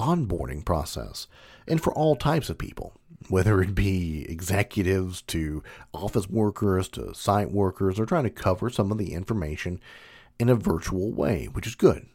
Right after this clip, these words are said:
because, again, we all know we're not getting away from lecture, or at least a hundred percent lecture. Now, is lecture training something that we need to do a lot of? No. It, there should be a lot of hands-on training, but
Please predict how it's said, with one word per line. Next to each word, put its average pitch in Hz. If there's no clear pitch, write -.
because, 151
again, 107
we 107
all 131
know 113
we're 101
not 95
getting 98
away 85
from 98
lecture, -
or 110
at -
least 120
a 101
hundred 104
percent -
lecture. -
Now, 87
is 92
lecture 107
training 92
something 95
that 87
we 92
need 98
to 87
do 85
a 76
lot 90
of? 180
No. 139
It, -
there 113
should 190
be 147
a 120
lot 98
of 78
hands-on 85
training, 76
but 76